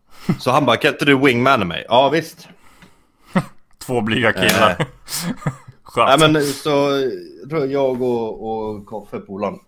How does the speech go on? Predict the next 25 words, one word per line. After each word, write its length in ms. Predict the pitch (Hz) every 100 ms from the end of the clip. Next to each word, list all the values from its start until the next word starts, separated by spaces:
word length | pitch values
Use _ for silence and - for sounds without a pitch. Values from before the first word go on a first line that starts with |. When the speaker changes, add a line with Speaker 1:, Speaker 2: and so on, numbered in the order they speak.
| _ -
Speaker 1:
vi 100 | 104
var 100 | 90
där, 180 | 87 98
så 340 | 123 123 110
stötte 380 | - - 180 185
vi 60 |
på 180 | 170 226
någon 120 | 226
brud 160 | 104 98
som 100 | 107
han, 260 | 92 87 87 _ _ _ _ -
ja, 260 | 104 - _ -
fick 140 | 135
lite 260 | 139 131 113
fling 320 | 196 180 95
med, 140 | 80
liksom. 280 | 73 - 85 _ _ - - - - -
Så 60 | -
att 140 | 135 139
vi 220 | 135 127
där 120 | 123
uppe 180 | 120 123
och 80 | -
snackade. 600 | 120 110 127 120 120 120 - 113 - -
Ja, 260 | 98 101